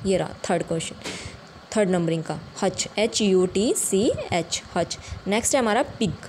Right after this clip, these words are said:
पी आई जी, pig। Pig का जो होम होता है वो होता है,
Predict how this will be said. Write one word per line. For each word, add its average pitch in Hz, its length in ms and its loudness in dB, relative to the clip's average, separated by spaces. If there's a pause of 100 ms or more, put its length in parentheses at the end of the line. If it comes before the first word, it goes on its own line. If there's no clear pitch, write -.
(480)
पी 254 260 4 (140)
आई 196 260 4
जी, 180 320 2 (160)
pig। 208 140 4 (460)
Pig 220 100 2 (120)
का 247 80 6
जो 233 120 4
होम 233 180 2
होता 214 220 2
है 226 60 6
वो 226 60 4
होता 214 220 4
है, 415 140 2